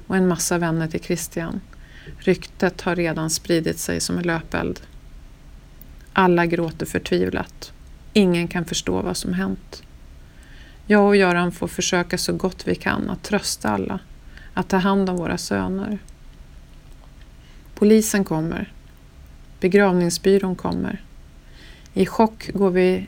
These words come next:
tillbaka upp i lägenheten och jag sätter mig hos Christian en stund och håller om honom. Klappar hans kalla kind. Kan inte förstå. Vi lämnar lägenheten igen när begravningsbyrån ska ta hand om honom.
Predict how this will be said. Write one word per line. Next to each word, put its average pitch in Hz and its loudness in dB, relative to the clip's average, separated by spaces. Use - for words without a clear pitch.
tillbaka 175 0
upp 170 -4
i 180 2
lägenheten 170 -2
och 185 -2
jag 180 -2
sätter - -4
mig 175 -2
hos 180 -6
Christian 180 -4
en 175 -4
stund 180 -6
och 185 -4
håller 180 4
om 185 0
honom. 180 -4
Klappar - -2
hans 175 -2
kalla 175 -2
kind. - -6
Kan 220 -2
inte 180 -2
förstå. 185 0
Vi 196 0
lämnar 190 4
lägenheten 180 2
igen 170 0
när 180 0
begravningsbyrån 180 -2
ska - -8
ta 190 -8
hand 185 -4
om 185 -2
honom. 190 -4